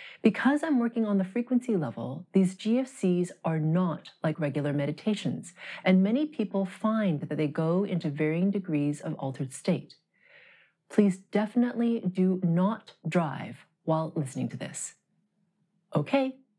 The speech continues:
here we go. Welcome, everyone, to the group frequency calibration for upgrades. Why have coal when you can have a diamond? Okay.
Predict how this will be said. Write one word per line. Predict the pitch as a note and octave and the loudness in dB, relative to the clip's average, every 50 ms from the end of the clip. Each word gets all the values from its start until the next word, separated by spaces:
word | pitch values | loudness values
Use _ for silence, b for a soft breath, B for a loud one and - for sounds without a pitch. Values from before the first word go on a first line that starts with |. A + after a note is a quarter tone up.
| _ _ _ _ _ _ _ _ | _ _ _ _ _ _ _ _
here | - - D#3+ C#3+ D3 | -2 0 0 2 2
we | F#3 G3+ | 0 0
go. | F#3+ E3 - D#3 - _ _ _ _ _ _ _ _ _ _ _ _ _ _ _ _ _ _ _ _ _ _ _ _ _ _ _ _ _ _ _ _ _ _ _ _ _ _ _ _ _ - | 0 -4 -6 -8 -14 _ _ _ _ _ _ _ _ _ _ _ _ _ _ _ _ _ _ _ _ _ _ _ _ _ _ _ _ _ _ _ _ _ _ _ _ _ _ _ _ _ -2
Welcome, | A#3+ A#3+ - G#3+ E3+ | -2 0 2 2 0
everyone, | D3 - C#3+ C#3+ C#3 D3 D3 D#3 F#3+ G#3+ G3+ - - | 0 0 -4 -6 -4 -4 -2 0 0 0 0 -2 -6
to | - - F#3 | -2 -2 -2
the | F3 | -2
group | E3 F3 F3+ F3+ F3+ E3 E3+ | 0 -2 -2 -2 -4 -8 -16
frequency | - - F#3+ F3 - E3+ D#3+ - E3+ D3+ | -6 -6 -6 -4 -4 -6 -6 -6 -8 -8
calibration | - - D#3 D3+ C#3+ D3+ D3 C#3 - - C#3+ C#3+ D3 - - | -6 -8 -8 -8 -6 -6 -6 -6 -6 -6 -6 -8 -10 -10 -12
for | - - - D#3 C3+ C3 C3 C3 C#3 - _ | -16 -4 -2 0 0 0 -2 -4 -6 -6 _
upgrades. | - C3+ C3 - B2+ B2+ C3+ D3+ F3 F3 - - B B B B B B B B B B B B B B _ _ _ _ _ _ | -6 -6 -6 -8 -10 -8 -6 -6 -8 -8 -10 -12 B B B B B B B B B B B B B B _ _ _ _ _ _
Why | - C3 C#3 C#3+ C#3 | -12 -8 -6 -6 -4
have | C3+ A#2 - C3 B2+ - _ | -6 -8 -8 -10 -12 -12 _
coal | - - C3 B2+ A#2+ A2+ A#2 B2+ F3 | -12 -10 -10 -10 -10 -10 -12 -12 -12
when | E3 C#3+ C3 B2+ | -10 -10 -10 -10
you | B2 | -12
can | - - B2 | -14 -14 -14
have | A#2+ A#2+ B2 A#2+ | -14 -14 -14 -14
a | B2 | -14
diamond? | B2 B2 B2+ B2 C3+ E3 A#3+ - - _ _ _ _ _ _ _ _ _ _ _ _ _ _ _ _ _ _ _ _ _ _ _ _ _ _ _ _ _ _ - | -14 -14 -14 -10 -6 -6 -6 -6 -8 _ _ _ _ _ _ _ _ _ _ _ _ _ _ _ _ _ _ _ _ _ _ _ _ _ _ _ _ _ _ -14
Okay. | D3 C#3 - - | -14 -14 -14 -16